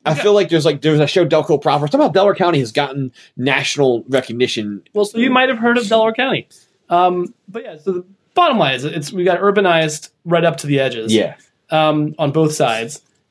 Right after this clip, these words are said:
Speaker 2: And then along the Philly side, um, where in our stretch of the park, there's a multi-use path that's pretty popular.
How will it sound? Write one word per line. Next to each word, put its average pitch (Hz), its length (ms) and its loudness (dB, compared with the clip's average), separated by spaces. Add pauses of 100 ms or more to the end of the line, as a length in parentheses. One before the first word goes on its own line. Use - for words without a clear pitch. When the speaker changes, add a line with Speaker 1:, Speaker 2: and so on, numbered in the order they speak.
Speaker 2:
And 165 200 2
then 165 380 2
along 170 420 0
the 147 120 -2
Philly 226 540 0
side, 107 540 -4 (360)
um, 135 440 -2 (200)
where 156 420 2
in 156 120 -2
our 160 140 2
stretch 147 460 -2
of 127 180 -2
the 117 80 -10
park, 151 440 -2 (220)
there's 147 200 2
a 139 40 0
multi-use 139 800 -2
path - 500 -20 (480)
that's 127 200 -2
pretty 226 260 0
popular. - 580 -4